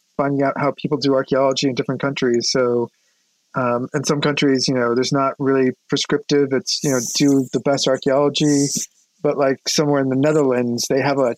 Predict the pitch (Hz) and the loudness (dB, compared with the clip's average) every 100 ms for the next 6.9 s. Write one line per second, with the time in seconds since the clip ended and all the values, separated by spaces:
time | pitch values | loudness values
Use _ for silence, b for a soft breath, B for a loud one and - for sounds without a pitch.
0 | - - 180 151 151 156 156 143 - 151 | -4 -2 0 0 0 0 0 -2 0 2
1 | 147 135 - - 151 156 131 123 - _ | 2 0 -4 -2 -2 0 -2 -2 -4 _
2 | _ _ _ - 151 147 151 127 135 127 | _ _ _ -6 -2 2 2 4 2 2
3 | 120 135 143 - 143 131 135 135 131 127 | 2 0 0 0 -2 0 0 2 0 0
4 | 135 127 - 139 127 127 131 - 127 131 | -2 -2 -2 0 2 2 0 0 0 2
5 | 131 123 123 113 110 _ _ _ _ 139 | 0 0 -2 -2 -4 _ _ _ _ -4
6 | 131 135 139 127 120 135 131 110 - | -2 0 0 0 0 0 2 0 -4